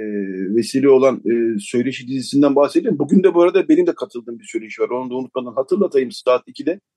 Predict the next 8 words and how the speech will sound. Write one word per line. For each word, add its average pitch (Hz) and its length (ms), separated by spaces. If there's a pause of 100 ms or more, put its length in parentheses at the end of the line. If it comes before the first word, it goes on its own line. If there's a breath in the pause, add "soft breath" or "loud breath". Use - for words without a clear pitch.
(760)
e, 113 40 (760)
gazeteciler, 147 720
e, 98 60 (800)
Hrant 117 240
Dink 123 160
cinayetini 123 420
konuşuyor, 117 720
e, 101 80